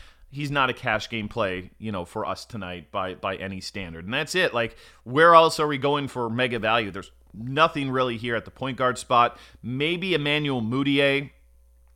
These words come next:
I think there's a chance that he has, actually gets the start tonight.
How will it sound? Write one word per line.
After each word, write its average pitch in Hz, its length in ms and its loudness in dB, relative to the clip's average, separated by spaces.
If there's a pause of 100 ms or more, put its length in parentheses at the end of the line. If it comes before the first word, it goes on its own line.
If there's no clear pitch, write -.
(160)
I 127 60 -6
think 151 220 -4
there's 143 140 -4
a 131 40 -6
chance 139 360 -6
that 120 160 -4
he 135 100 -4
has, 135 300 -6 (120)
actually 127 360 -2
gets 117 200 -8
the 107 100 -12
start 131 460 -2
tonight. 143 400 0